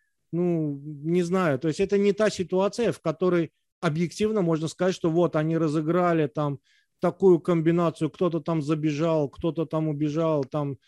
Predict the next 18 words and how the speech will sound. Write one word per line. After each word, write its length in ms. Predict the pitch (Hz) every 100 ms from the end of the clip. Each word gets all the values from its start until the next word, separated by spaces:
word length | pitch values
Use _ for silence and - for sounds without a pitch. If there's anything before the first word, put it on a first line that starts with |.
| _
открылись 580 | - 147 - 180 175 151
пяткой, 600 | - 175 165 - 165 147
Рабоной, 520 | 143 151 165 165 151
там 220 | 143 151 139
пас 300 | 160 156 131
дали 280 | 151 147
на, 200 | 139 139 135
не 280 | 127 139
знаю, 420 | 131 143 139 123 117 _ -
двадцать 320 | 147 156 -
пять 220 | - 156 147
метров 380 | 151 139 143
свечкой, 520 | - 147 185 190 175 151
и 40 |
это 220 | 165 160 147
было 220 | 151 143
феноменально, 720 | - 139 135 139 135 110 107
да? 200 | 123